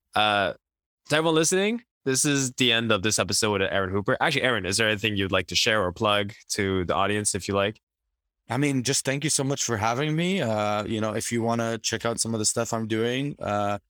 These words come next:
Speaker 2: I've started a football series on YouTube,
Speaker 1: Yes.
Speaker 2: uh, uh, called Match Day Memories, where I kind of do that, food, football, and coffee,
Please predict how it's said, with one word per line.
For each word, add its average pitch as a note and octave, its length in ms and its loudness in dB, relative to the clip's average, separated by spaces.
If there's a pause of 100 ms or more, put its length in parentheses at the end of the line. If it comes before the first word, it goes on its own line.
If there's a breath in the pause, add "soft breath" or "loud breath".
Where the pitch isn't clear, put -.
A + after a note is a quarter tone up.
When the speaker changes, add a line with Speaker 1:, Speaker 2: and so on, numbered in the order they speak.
(260)
Speaker 2:
I've G#2 120 -4
started A2 300 0
a A2 60 -2
football A2 380 -2
series A2+ 400 0
on G#2+ 220 -2
YouTube, B2 580 -2
Speaker 1:
Yes. G#2+ 220 0
Speaker 2:
uh, G2+ 320 -4 (520)
uh, G#2 340 0
called A2+ 220 0
Match A2+ 300 2
Day A#2+ 160 2
Memories, B2 560 0
where G#2+ 240 2
I G#2 140 -2
kind A2 180 -2
of G2+ 120 -6
do A2+ 140 2
that, A#2 320 0
food, A#2+ 340 -2
football, A#2 400 2
and A2 120 0
coffee, B2+ 540 0